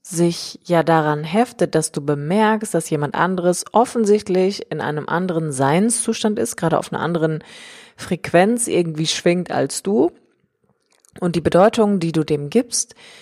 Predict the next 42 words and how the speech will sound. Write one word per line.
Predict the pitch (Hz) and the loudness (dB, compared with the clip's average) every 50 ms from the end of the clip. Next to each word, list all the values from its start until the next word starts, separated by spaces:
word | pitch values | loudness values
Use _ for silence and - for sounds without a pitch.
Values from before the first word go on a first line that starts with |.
| - _ - | -20 _ -4
ist, | - 185 196 196 196 - - - | 0 2 2 2 2 0 0 0
da | 170 | 0
hat | 170 165 - | 0 0 0
jemand | 170 160 156 151 | -2 -2 -2 -2
schlechte | - - 143 143 - 147 | -2 -2 -4 -4 -4 -6
Laune, | - - - - - - 170 180 | -8 -8 -8 -8 -10 -10 -10 -10
so, | - 147 | -8 -4
da | 147 156 131 | -2 0 2
ist | 143 175 - | 2 2 2
jemand | - 180 170 165 165 160 156 156 151 - - | 2 2 4 4 2 2 0 -4 -6 -8 -8
nicht | 156 151 147 - - - - | -6 -6 -6 -6 -8 -2 0
cool | 226 220 220 220 | 2 4 6 6
mit | 208 190 190 185 | 4 4 0 0
sich | - - 180 180 175 180 - - - - | 0 0 2 2 2 0 -4 -8 -10 -4
oder | 147 151 151 | -2 0 0
dem, | 147 156 156 156 | 2 0 0 0
was | 147 147 - | -2 -4 -6
gerade | - - 151 147 151 | -8 -8 -8 -8 -8
passiert, | - - 180 - - - 190 190 190 180 180 180 175 180 - - - - - - - - - - - _ _ - | -10 -12 -12 -12 -10 -6 -4 0 0 2 2 0 0 -2 -8 -14 -18 -20 -20 -20 -20 -20 -20 -20 -20 _ _ 0
ähm, | 170 165 160 165 160 156 151 156 | 2 4 4 4 2 2 0 0
da | 151 156 | 0 0
hat | 175 160 - | 0 0 -2
jemand | 160 147 151 147 143 | -2 -2 -2 -4 -4
so | - 151 | -4 -6
ein | 151 | -6
bisschen | 156 - - 165 147 | -6 -4 -6 -2 0
Bad | 139 165 160 156 160 - | 2 2 2 2 2 2
Vibes | 185 190 202 208 208 196 - - | 2 4 6 4 4 2 -2 -6
irgendwie | - - 175 175 165 170 165 165 170 | -4 -2 -2 0 0 0 0 0 0
und | 165 156 - | 0 -2 0
fällt | - 175 165 151 | 0 2 2 2
so | - 156 | 2 0
in | 147 135 147 143 | 0 0 0 -2
negative | 147 143 135 143 135 - - - - 143 | -2 -2 -2 -4 -6 -8 -12 -12 -12 -12
Stimmung. | - - - 135 - - - - | -12 -12 -12 -12 -12 -12 -14 -10
Und | - - 170 175 175 175 175 170 - - - - - - - - _ _ _ _ _ _ _ _ _ _ _ _ | -4 0 0 0 2 0 -2 -4 -6 -12 -18 -20 -20 -20 -20 -20 _ _ _ _ _ _ _ _ _ _ _ _
das | - 220 226 - | 2 2 2 0
ist | - - - | -2 -6 -4
erst | - - 190 202 226 226 - - | -2 0 2 2 2 0 -2 -4
einmal | - 170 165 156 147 139 139 139 139 147 160 180 220 269 _ _ | -6 -4 -4 -4 -6 -6 -6 -6 -4 -4 -6 -6 -8 -12 _ _
deine | - 170 160 135 131 139 147 | -4 -2 -2 -2 -4 -6 -6
Bedeutung. | 160 202 196 180 160 139 135 135 - - - - - - | -4 -2 -2 -2 -2 -2 -4 -6 -10 -12 -12 -14 -14 -14